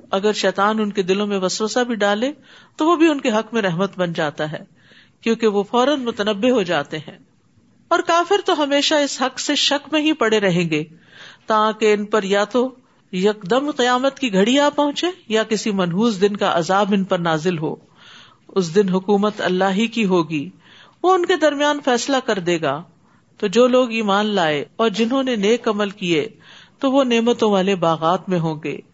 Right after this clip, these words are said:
اور جنہوں نے کفر کیا اور ہماری آیات کو جھٹلایا تو ایسے لوگوں کے لیے رسوا کرنے والا عذاب ہوگا۔ جن لوگوں نے اللہ کی راہ میں ہجرت کی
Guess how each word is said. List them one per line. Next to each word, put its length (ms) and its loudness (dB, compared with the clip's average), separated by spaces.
اور 120 0
جنہوں 300 2
نے 120 2
کفر 300 -2
کیا 420 -4
اور 140 -2
ہماری 440 -2
آیات 500 0
کو 100 -2
جھٹلایا 720 0
تو 160 -2
ایسے 320 0
لوگوں 300 2
کے 140 -4
لیے 200 -2
رسوا 400 2
کرنے 320 -2
والا 380 0
عذاب 380 0
ہوگا۔ 400 -2
جن 180 0
لوگوں 300 2
نے 100 2
اللہ 320 2
کی 120 -2
راہ 180 2
میں 120 2
ہجرت 440 -2
کی 240 -4